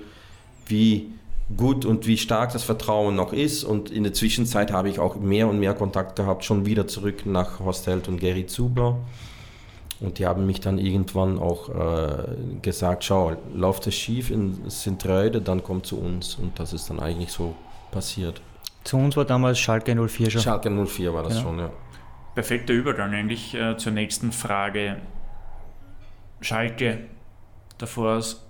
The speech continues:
Speaker 3: Sint-Truiden. Ähm, <laughs>
Speaker 1: Ja, ist nicht einfach,
Speaker 3: da haben wir
Speaker 1: aber
Speaker 3: eine Nachdenkpause kurz angemerkt wahrscheinlich.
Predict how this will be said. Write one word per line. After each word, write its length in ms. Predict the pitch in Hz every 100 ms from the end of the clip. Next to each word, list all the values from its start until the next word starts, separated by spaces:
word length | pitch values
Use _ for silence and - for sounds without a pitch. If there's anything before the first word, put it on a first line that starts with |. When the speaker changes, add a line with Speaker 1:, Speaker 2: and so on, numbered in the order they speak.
| -
Speaker 3:
Sint-Truiden. 1000 | - 131 123 123 - 123 120 113 113 117 - - - - - - - - - - - -
Ähm, 640 | 110 117 113 113 117 117 110
<laughs> 1300 | 123 170 - - - - - - 160 - 196 165 -
Speaker 1:
Ja, 100 | 120
ist 180 | 147 165
nicht 180 | 175 -
einfach, 300 | 143 131 123
Speaker 3:
da 80 |
haben 80 | 156
wir 60 | 127
Speaker 1:
aber 120 | 131 143 156
Speaker 3:
eine 40 |
Nachdenkpause 840 | 147 139 139 - 139 123 135 131 143
kurz 260 | - 165 160
angemerkt 540 | 127 147 131 131 123
wahrscheinlich. 420 | 139 - 135 147